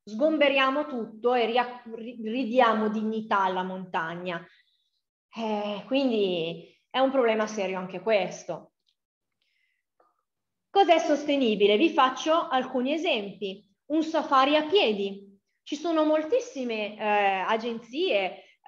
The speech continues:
guide locali che organizzano safari completamente a piedi, ovviamente in sicurezza, chiaramente, sempre accompagnati da un ranger esperto. Però, invece che usare la macchina, perché non farlo a piedi?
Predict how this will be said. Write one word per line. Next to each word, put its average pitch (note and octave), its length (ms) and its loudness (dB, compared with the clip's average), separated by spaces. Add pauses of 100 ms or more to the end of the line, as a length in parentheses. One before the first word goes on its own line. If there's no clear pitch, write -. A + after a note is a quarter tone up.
guide C4+ 300 6
locali G#3+ 720 0 (100)
che D#4 120 -6
organizzano F4+ 560 -2
safari F4 460 0
completamente A#3 600 -4
a - 60 -8
piedi, F#3 540 0
ovviamente A3 520 -2
in G3+ 120 -6
sicurezza, - 960 -6
chiaramente, F#3+ 760 -4
sempre A#3+ 380 -4
accompagnati G3 760 -8
da F3+ 100 -6
un E3+ 140 -8
ranger G3+ 560 -4
esperto. - 760 -4 (260)
Però, C#4+ 420 2 (220)
invece C#4 340 -2
che C4+ 80 -10
usare C4+ 320 2
la C4 140 0
macchina, F#3+ 580 -8 (260)
perché C#4 340 0
non A3+ 180 -2
farlo G3 240 -4
a F3+ 60 -8
piedi? D#4 680 -4